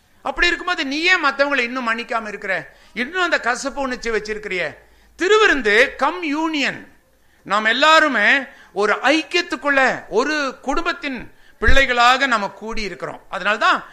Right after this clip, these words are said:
ஒரே பாத்திரத்துல ஒரே அப்பத்துல நம்ம பங்கு கொள்றோம். So, தவறான விதத்துல நீ பாவம் செஞ்சுக்கிட்டே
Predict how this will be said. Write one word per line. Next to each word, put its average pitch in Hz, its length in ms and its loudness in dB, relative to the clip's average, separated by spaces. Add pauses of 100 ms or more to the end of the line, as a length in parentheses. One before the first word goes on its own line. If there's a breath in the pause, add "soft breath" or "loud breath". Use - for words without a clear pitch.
(200 loud breath)
ஒரே 226 300 4
பாத்திரத்துல 208 800 0 (300 loud breath)
ஒரே 226 420 2
அப்பத்துல 202 560 -6
நம்ம 254 220 -4
பங்கு 190 360 -4
கொள்றோம். 117 320 -12 (640)
So, 349 140 -2
தவறான 339 640 2
விதத்துல 302 300 0
நீ 254 140 0
பாவம் 233 580 -2
செஞ்சுக்கிட்டே 240 560 -2